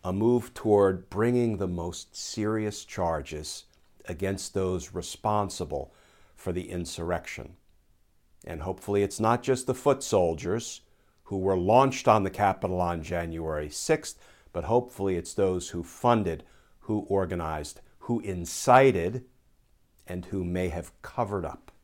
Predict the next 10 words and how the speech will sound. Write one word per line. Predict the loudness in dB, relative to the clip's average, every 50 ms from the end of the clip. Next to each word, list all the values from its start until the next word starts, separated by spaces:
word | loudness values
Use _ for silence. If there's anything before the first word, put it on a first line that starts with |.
| _ _ _ _ _ _ _ _ _ _ _ _ _ _ _ -8
the | -8 -6
insurrection. | -6 -8 -10 -10 -8 -8 -10 -10 -12 -16 -18 -18 -20 -20 -20 -20 _ _ -20 _ _ -20 -20 -20 -20 -20 _ _ _ _ _ _ _ _ _ _ -20 _ _
It | -14 -12 -10
signals | -4 -2 -2 0 0 -2 -4 -4 -4
that | -6 -6 -6 -6
we | -8 -8 -6
are | -6 -6 -6 -4
moving | -2 -2 0 0 -2 -2 -4 -6 -8 -8 -10 -12 -16 -20 _ _ _ _ _ _
toward | -10 -6 -4 -4 -4 -4 -6 -10 -14 _ _ -20 _ _ _ _ _ _
justice. | -8 -8 -6 -6 -8 -12 -14 -16 -16 -16 -16 -16 -18